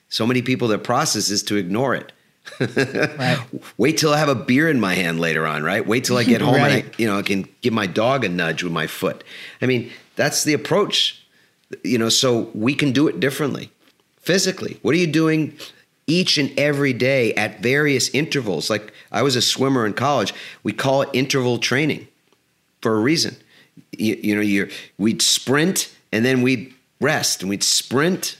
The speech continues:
Speaker 1: and then we'd rest. It's the same thing. What are you doing? What are you baking into your day to create that interval training for yourself physically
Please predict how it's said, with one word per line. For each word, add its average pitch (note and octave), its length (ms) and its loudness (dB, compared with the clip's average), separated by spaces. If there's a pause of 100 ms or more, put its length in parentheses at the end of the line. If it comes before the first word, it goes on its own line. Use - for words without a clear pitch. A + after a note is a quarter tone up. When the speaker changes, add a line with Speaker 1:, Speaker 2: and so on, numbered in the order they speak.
(140)
Speaker 1:
and A2 140 0
then B2 100 2
we'd A#2+ 200 0
rest. - 540 -2 (240)
It's - 80 -6
the D3 80 0
same E3+ 300 0
thing. F#3 360 -2
What C3 140 4
are - 20 4
you F3+ 120 2
doing? E3+ 400 2
What D#3 160 2
are G3+ 40 4
you G3 100 4
baking D3 480 2
into C#3+ 240 0
your B2+ 120 2
day B2 540 0 (440)
to B2+ 240 2
create C#3 500 0
that A#2+ 220 -2
interval C#3 380 2
training G#2 560 0 (200)
for - 180 -4
yourself A2+ 360 0
physically C3+ 680 -2